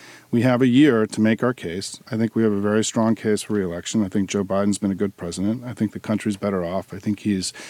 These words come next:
managed very challenging international events adroitly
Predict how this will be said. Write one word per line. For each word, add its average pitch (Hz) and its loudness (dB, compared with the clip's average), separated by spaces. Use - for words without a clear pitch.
managed 113 2
very 117 0
challenging 104 0
international 98 -2
events 95 -4
adroitly 101 -2